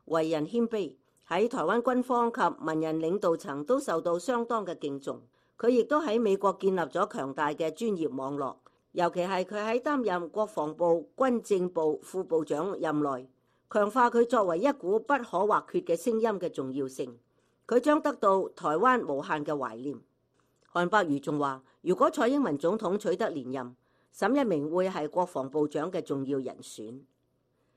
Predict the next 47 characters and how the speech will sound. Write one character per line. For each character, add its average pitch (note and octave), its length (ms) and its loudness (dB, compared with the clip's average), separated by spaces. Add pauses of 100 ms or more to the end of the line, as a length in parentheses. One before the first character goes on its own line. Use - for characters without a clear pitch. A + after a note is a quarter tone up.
(140)
美 D#3+ 180 2
國 F3+ 140 2
防 C#3 280 -4
務 D3+ 240 0
及 D#3 300 -4
安 G#3+ 160 2
全 C3 220 -4
智 E3+ 140 -6
庫 F3 240 -2
二 D#3+ 220 -2
零 C#3+ 140 -2
四 E3+ 180 -4
九 F3 220 -2
項 D#3+ 160 -4
目 D3 220 -2
研 C3 180 -4
究 D#3+ 180 -2
所 D#3 340 -2
亦 D3+ 140 -2
發 D3+ 220 -6
表 D3 160 -6
聲 F3+ 220 -6
明， C#3 180 -10 (520)
對 G3+ 180 4
呢 A#3+ 120 4
一 B3 120 6
宗 A#3+ 220 4
事 D#3 200 -4
故 D#3+ 260 -4
表 D3+ 200 -2
示 E3 180 -10
哀 C#3+ 220 -6
悼。 B2 220 -8 (520)
該 A3 180 2
智 F3+ 180 0
庫 E3+ 180 -2
主 F3 260 -2
席 D#3 280 2
阿 F3 200 2
米 E3 200 -2
蒂 E3 240 -6
奇 B2 280 -8
喺 D#3 240 -6
聲 A#3+ 140 -2
明 C3 160 -6
中 E3+ 180 -8
話， B2 240 -8